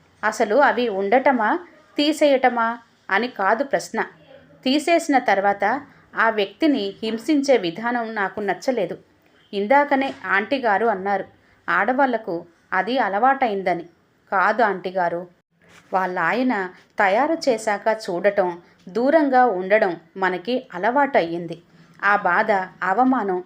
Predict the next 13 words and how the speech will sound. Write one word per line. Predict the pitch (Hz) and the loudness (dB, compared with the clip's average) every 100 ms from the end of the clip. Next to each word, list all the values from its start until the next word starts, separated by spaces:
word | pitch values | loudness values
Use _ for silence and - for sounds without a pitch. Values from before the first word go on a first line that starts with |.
| _ _ _ | _ _ _
ఎవరికి | 214 214 294 302 262 | 2 4 4 2 -2
వాళ్లకు | 254 185 196 226 202 170 - | 0 0 0 -2 -4 -10 -8
ఎదురై | 180 175 220 214 302 - _ _ _ _ | -4 0 0 2 0 -2 _ _ _ _
అనుభవించినప్పుడు | 185 240 285 330 262 254 226 196 220 214 | -2 2 6 6 4 0 -2 -4 -2 -2
మాత్రమే | 190 180 202 220 196 | -2 -6 -2 -2 -2
తెలుస్తుంది. | 233 196 233 - 208 160 147 _ _ _ _ - | -4 -4 -6 -6 -8 -6 -12 _ _ _ _ -2
చక్రాధర్ | 226 - 302 294 220 220 | 0 4 4 4 2 0
చివరి | 202 190 269 | -4 -2 -2
మాటల్లో | 240 185 196 196 226 180 180 _ _ | -2 -2 -2 0 0 -2 -4 _ _
భావం | 165 185 180 220 208 202 185 | -12 -2 0 0 -2 -6 -8
అర్థమైన | 180 160 240 247 214 185 | -6 -2 0 0 -2 -6
ఈశ్వరి | 175 180 233 214 | -10 -4 -2 -2
మనసులోనే | 196 170 175 220 202 170 | -2 -6 -6 -4 -4 -2